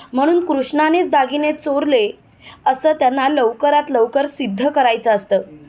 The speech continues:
त्यावेळेला मात्र कृष्णा अजूनसुद्धा दरबारात आली नाही,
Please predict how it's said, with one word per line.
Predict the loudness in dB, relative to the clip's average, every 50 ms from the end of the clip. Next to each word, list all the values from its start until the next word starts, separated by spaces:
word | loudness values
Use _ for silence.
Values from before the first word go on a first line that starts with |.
| -20 -20 -20 -20 -20 -20 -20 -20 -20 -20 -20 -6 -2
त्यावेळेला | 0 2 2 4 4 2 4 4 2
मात्र | 2 0 -2 -4 -2 0 0 2 2 0
कृष्णा | -2 -4 -4 -6 -4 -4 -2 0 0 2 0 0 -4 -8 -14 -18 -18 -18 -18 -16 -16 -16 -6 -2 0
अजूनसुद्धा | 0 0 2 2 0 0 0 0 0 2 2 2
दरबारात | 2 2 0 0 0 0 0 2 2 2 0 -2 -2 -2 0
आली | 0 2 2 2
नाही, | 2 2 2 0 -2 -4 -6